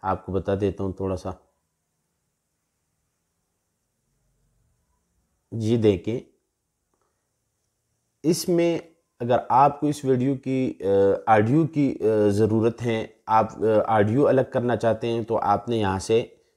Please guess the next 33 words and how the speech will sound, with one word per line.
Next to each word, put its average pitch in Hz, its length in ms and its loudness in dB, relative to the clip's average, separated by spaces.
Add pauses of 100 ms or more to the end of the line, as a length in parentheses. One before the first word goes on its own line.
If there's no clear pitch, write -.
(100)
इसके 107 220 -4
ऊपर 104 200 0
क्लिक - 480 -6
कर 101 120 0
देना 90 280 0
है। 87 180 -8 (300)
वो 110 160 0
क्वालिटी 107 440 0
के 131 120 0
हिसाब 110 320 0
से 120 160 -4
आपकी 107 400 0
मर्ज़ी 104 380 0
है, 104 100 4
जो 104 180 2
भी 101 160 0
आपने, 101 360 -2 (420)
अ, 90 40 -16
अ, 90 580 -6 (100)
क्वालिटी 98 340 0
चूज़ 98 320 -4
करनी 101 340 0
है 110 120 -4 (380)
तो - 40 -10
आपने 107 400 0
उसके - 220 -6
ऊपर 113 160 -4
क्लिक 120 280 -4
कर 120 120 -4
देना 120 200 -2
है, 113 100 -2
ये 104 80 2
simply 110 440 -4